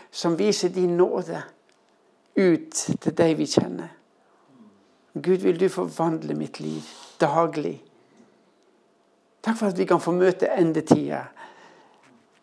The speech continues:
At vi kan få lov å gå inn i dagen og si at jeg lever i dag, og Gud har sagt han vil gå med meg i dag. Og så får det komme det som komme vil, for du har en plan, Gud, med oss.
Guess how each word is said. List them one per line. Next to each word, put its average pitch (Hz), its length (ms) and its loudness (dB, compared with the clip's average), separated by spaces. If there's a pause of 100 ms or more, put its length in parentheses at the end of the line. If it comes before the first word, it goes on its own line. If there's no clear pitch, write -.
(240)
At 160 120 -6
vi 160 60 2
kan 160 160 0
få 160 80 0
lov 165 220 6
å 156 80 -2
gå 156 220 4
inn 156 120 0
i 139 80 -2
dagen 151 380 0
og 143 80 -8
si 143 180 -8
at 135 240 -10 (640)
jeg 135 140 -12
lever 151 300 0
i 143 40 -6
dag, 147 320 -4
og 135 180 -6
Gud 170 300 0
har 160 80 -8
sagt - 380 -8
han 147 80 -8
vil 160 100 -8
gå 147 160 0
med 143 220 -4
meg 139 180 -10
i 139 80 -8
dag. 107 320 -10 (880)
Og - 60 -10
så 143 160 -6
får 160 140 0
det 156 100 -8
komme 160 300 -2
det 165 100 0
som 156 220 -4
komme 160 260 -2
vil, 151 240 0
for 147 160 -4
du 170 160 -2
har 190 160 -4
en 165 160 -4
plan, 160 360 -6
Gud, 78 200 -10
med - 140 -10
oss. - 240 -16